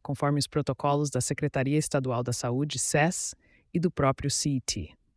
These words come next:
A suspeita surgiu após um homem de vinte e um anos ser atendido na unidade de pronto atendimento U Canudos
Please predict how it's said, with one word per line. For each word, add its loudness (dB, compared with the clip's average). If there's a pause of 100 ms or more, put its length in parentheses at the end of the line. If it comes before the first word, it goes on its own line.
(160)
A -4
suspeita 6
surgiu 4
após 4
um 4
homem 6
de 2
vinte 6
e 6
um 6
anos 4
ser 2
atendido 2
na 2
unidade 4
de -4
pronto 2
atendimento 2
U 0
Canudos -2